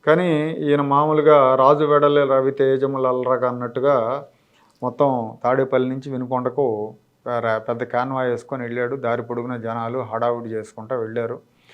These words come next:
అసలు ఆయన కాన్వాయ్ దగ్గరే పేచీ పెట్టారు. ఆయనకు బుల్లెట్ ప్రూఫ్ కా-, సఫారీ ఇస్తే, "నాకు ఇది అక్కర్లేదు, ఇది బాగాలేదని" చెప్పి దిగిపోయారు. దాని మీద అసలు బాగలేని కారు ఇచ్చారని ఎదురుదాడి కూడా చేశారు.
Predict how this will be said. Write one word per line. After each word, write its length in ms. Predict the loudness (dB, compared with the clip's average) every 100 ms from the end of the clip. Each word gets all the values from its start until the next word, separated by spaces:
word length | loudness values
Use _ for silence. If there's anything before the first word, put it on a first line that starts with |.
| -20 _ -4
అసలు 160 | 2
ఆయన 180 | 2 0
కాన్వాయ్ 500 | 0 0 4 6 6
దగ్గరే 280 | 6 4 4
పేచీ 320 | 4 2 2
పెట్టారు. 420 | 0 0 0 0
ఆయనకు 260 | 0 -2 -6
బుల్లెట్ 340 | -4 -4 -2
ప్రూఫ్ 200 | -2 -2
కా-, 600 | 0 2 2 0 -4 -6
సఫారీ 500 | -6 -4 0 0 0
ఇస్తే, 240 | -4 -6 -6
"నాకు 260 | -4 -8
ఇది 100 | -4
అక్కర్లేదు, 440 | -6 -4 -4 -4 -4
ఇది 160 | -10
బాగాలేదని" 520 | -4 -2 -2 -4 -6 -8 -12
చెప్పి 180 | -12
దిగిపోయారు. 560 | -14 -10 -6 -6 -6 -10 _ _ -20 _ -4
దాని 180 | -4 -2
మీద 160 | 0
అసలు 220 | 0 0
బాగలేని 460 | 2 6 8 8 8
కారు 200 | 6 6
ఇచ్చారని 480 | 4 0 2 0 0
ఎదురుదాడి 440 | 2 4 4 4
కూడా 180 | 4 2
చేశారు. 460 | 0 -6 -10 -16